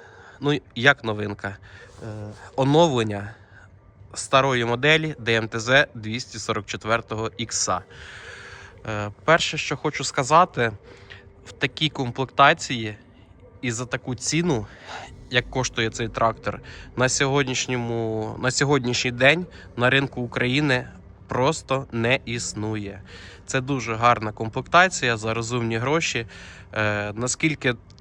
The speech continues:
трактор можна було, е, поставити в цю ціну, ми його поставили. Так,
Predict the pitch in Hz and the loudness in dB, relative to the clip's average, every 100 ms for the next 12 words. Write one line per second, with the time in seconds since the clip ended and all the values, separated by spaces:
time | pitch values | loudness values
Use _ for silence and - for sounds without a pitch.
0 | - 131 135 - 117 117 127 131 117 113 | 2 6 6 4 -2 0 2 2 2 -2
1 | 110 113 113 107 107 - - - - - | -2 -4 -2 -2 -6 -16 -20 -20 -20 -20
2 | - 117 110 107 107 107 110 110 110 - | -16 -14 -10 -8 -8 -8 -10 -12 -16 -20
3 | - - - - 139 123 117 117 - 139 | -20 -10 -8 4 6 6 4 -4 -4 -4
4 | - 135 160 143 127 127 107 104 - 101 | -2 0 2 2 2 0 -4 -10 -4 -4
5 | 98 101 101 - - - - - - - | -4 -8 -14 -18 -20 -20 -20 -20 -20 -20
6 | - - - - - - - 143 131 - | -18 -18 -18 -20 -20 -20 0 2 4 0